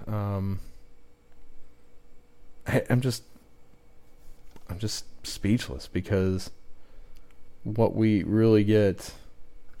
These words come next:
is this beautiful nature of God and our sinful nature just kind of on display. And the Psalms really put forth a lot of that,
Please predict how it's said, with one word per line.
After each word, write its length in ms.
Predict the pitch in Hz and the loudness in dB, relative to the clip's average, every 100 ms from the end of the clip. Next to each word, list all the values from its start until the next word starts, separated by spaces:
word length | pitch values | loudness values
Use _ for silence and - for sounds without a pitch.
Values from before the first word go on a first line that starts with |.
| - - | -10 -4
is 540 | 104 95 90 95 - - | -2 0 0 -2 -8 -4
this 260 | 98 90 - | -2 -2 -4
beautiful 640 | - 98 123 139 117 104 | -4 -2 2 4 4 2
nature 480 | 101 101 104 - 92 | 4 4 2 2 -2
of 120 | 90 | -2
God 440 | 92 98 101 98 98 - - - - - - - - - - - - - - | 0 0 0 0 -4 -8 -10 -10 -12 -14 -20 -20 -14 -12 -12 -14 -16 -16 -4
and 420 | 107 104 101 98 - | 0 4 4 2 2
our 540 | 98 101 104 101 - - | 2 4 6 4 2 -4
sinful 440 | - 107 101 98 | 0 4 4 2
nature 400 | 95 92 - 90 | 0 0 0 -2
just 360 | 95 87 - - | -4 -6 -8 -6
kind 220 | - 101 | -2 0
of 240 | 101 98 | 2 0
on 360 | 95 98 98 95 | 0 2 2 2
display. 580 | 92 85 - 78 78 87 - - - - - - - - - | 0 -4 -4 -2 0 -2 -4 -8 -10 -14 -14 -12 -12 -12 0
And 480 | 101 101 104 104 110 | 4 6 6 4 2
the 120 | 110 | 2
Psalms 420 | - 131 147 120 | 6 8 8 6
really 580 | 107 110 110 110 110 104 | 6 8 10 10 10 8
put 300 | - - - | 4 0 0
forth 400 | - 92 95 95 | -2 2 2 2
a 60 | |
lot 300 | 92 92 92 | 0 2 2
of 100 | 95 | 0
that, 300 | 104 104 101 | 0 0 -2